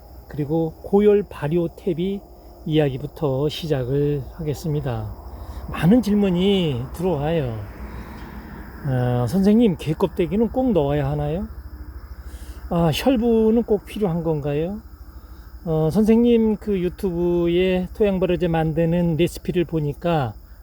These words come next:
이러이러한 것들이 이렇게 꼭 들어간다고 되어 있는데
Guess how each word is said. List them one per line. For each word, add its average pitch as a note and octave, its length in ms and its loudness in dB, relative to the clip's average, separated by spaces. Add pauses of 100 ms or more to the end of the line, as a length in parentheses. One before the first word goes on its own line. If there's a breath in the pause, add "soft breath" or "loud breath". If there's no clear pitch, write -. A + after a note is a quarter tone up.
(100 soft breath)
이러이러한 A#3+ 640 4
것들이 G3 400 -2
이렇게 F3+ 280 -4
꼭 F#3 260 -4
들어간다고 D#3+ 600 0
되어 D#3 260 4
있는데 C#3+ 580 0